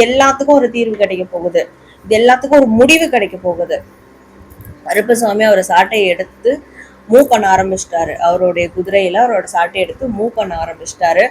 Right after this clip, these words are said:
So, இனிமே உங்களுக்கு யாரெல்லாம் தீங்கு விளைவிக்கிறாங்களோ, யாரெல்லாம் உங்க மனசை குழப்புறாங்களோ,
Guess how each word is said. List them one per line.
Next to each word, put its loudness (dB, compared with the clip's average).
So, -12
இனிமே 2
உங்களுக்கு 0
யாரெல்லாம் 4
தீங்கு -6
விளைவிக்கிறாங்களோ, 0
யாரெல்லாம் 0
உங்க -6
மனசை -10
குழப்புறாங்களோ, 2